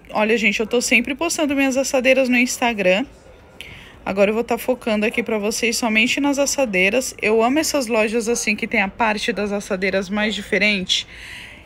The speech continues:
Essa daqui é um tipo de assadeira assim comum, que todo mundo encontra em todos os lugares, né?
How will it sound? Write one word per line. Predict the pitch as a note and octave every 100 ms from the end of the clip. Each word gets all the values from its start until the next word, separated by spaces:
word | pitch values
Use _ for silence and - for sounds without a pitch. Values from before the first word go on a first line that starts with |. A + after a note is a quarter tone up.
| - - - -
Essa | G#3+ - E4
daqui | D#4+ D#4 D4 D4+ G#4 - - - - - -
é | -
um | D4
tipo | - B3+ D#4
de |
assadeira | D#4 D4+ D4+ D4 D4+
assim | - C#4+
comum, | F4+ A4+ G4+ G#3+
que | A#3+
todo | B3 A3+
mundo | C4 C4
encontra | C4 B3+ B3+ B3
em | C4+
todos | B3 C4 A#3+
os | C4+
lugares, | D#4 F4+ C#4+ F#3 G3
né? | A3 C#4+